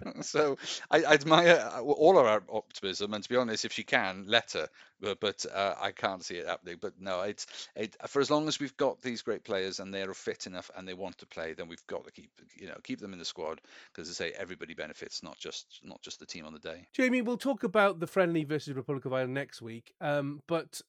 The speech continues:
Speaker 2: how important will it be for Cymru to give a good performance in that game, do you think, after the disappointments of last year?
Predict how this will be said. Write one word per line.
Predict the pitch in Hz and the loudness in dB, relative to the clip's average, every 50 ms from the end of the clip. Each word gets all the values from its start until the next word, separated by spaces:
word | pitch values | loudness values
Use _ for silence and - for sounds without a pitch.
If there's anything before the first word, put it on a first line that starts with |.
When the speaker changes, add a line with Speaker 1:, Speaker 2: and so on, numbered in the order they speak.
| - | -16
Speaker 2:
how | - - - 294 311 330 | -14 -8 -6 -2 0 2
important | 311 254 190 - - - - 240 240 233 233 - 180 131 117 - _ - - - - _ _ _ _ _ - | 0 0 -2 -6 -12 -6 -4 0 2 2 2 2 0 -6 -12 -16 _ -20 -20 -20 -20 _ _ _ _ _ -4
will | 151 156 160 | -4 -2 -2
it | 156 131 - | -4 -4 -2
be | 170 156 143 131 120 117 117 127 - _ _ - - | 0 0 0 0 -2 -4 -6 -10 -14 _ _ -20 -10
for | - 139 135 131 131 131 127 131 - - - _ _ _ | -6 -4 -2 -2 0 0 0 -2 -4 -6 -14 _ _ _
Cymru | - 165 147 139 139 135 | -6 -4 -2 -2 -4 -4
to | - 147 | -4 -8
give | 127 120 139 131 131 - | -6 -4 -6 -6 -6 -10
a | 151 131 | -12 -14
good | 107 - - 139 127 - | -12 -6 -6 -6 -6 -6
performance | - 117 - 135 131 123 120 117 110 - | -12 -12 -8 -6 -6 -6 -6 -6 -8 -10
in | - 117 | -12 -12
that | 98 117 - | -14 -12 -12
game, | - 104 104 104 | -12 -12 -12 -12
do | 101 | -14
you | 107 | -12
think, | - 123 117 110 - _ - - _ - | -10 -10 -10 -10 -12 _ -20 -14 _ -6
after | 127 - 143 | -6 -6 -6
the | 123 120 | -10 -6
disappointments | 117 135 127 - 127 - - 131 120 117 113 - | -6 -6 -4 -4 -6 -6 -6 -6 -6 -6 -10 -12
of | - - | -10 -8
last | 117 110 110 - - - | -6 -6 -6 -8 -10 -10
year? | 110 104 110 | -10 -10 -10